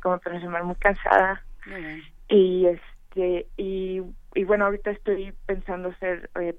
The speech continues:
Speaker 1: otro tipo de investigaciones. Eh, un-, una cosa también más esperanzadora, ¿no?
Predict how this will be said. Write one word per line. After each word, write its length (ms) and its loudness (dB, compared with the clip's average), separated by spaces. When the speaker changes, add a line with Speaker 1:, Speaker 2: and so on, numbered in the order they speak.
Speaker 1:
otro 240 -6
tipo 280 -4
de 300 0
investigaciones. 840 -4
Eh, 300 2
un-, 180 -6
una 380 4
cosa 180 -2
también 260 0
más 160 -2
esperanzadora, 880 -2
¿no? 200 -10